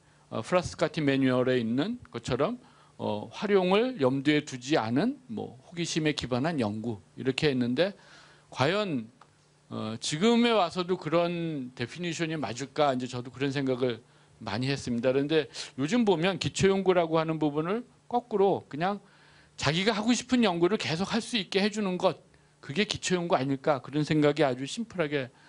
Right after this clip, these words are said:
들곤 합니다. 어, 그래서 뭐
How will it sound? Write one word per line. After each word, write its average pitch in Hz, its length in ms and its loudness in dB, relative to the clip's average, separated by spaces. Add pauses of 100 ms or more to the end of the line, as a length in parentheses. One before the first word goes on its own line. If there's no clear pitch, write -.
(320)
들곤 135 300 2
합니다. 113 420 -2 (1000)
어, 120 320 2 (1900)
그래서 180 260 2
뭐 147 340 2